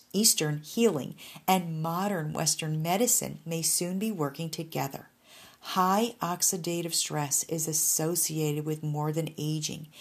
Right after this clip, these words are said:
It's been linked to hundreds of illnesses, from cancer to heart disease to Parkinson's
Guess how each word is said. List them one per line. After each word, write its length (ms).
It's 220
been 300
linked 260
to 100
hundreds 600
of 200
illnesses, 520
from 220
cancer 600
to 100
heart 340
disease 400
to 120
Parkinson's 840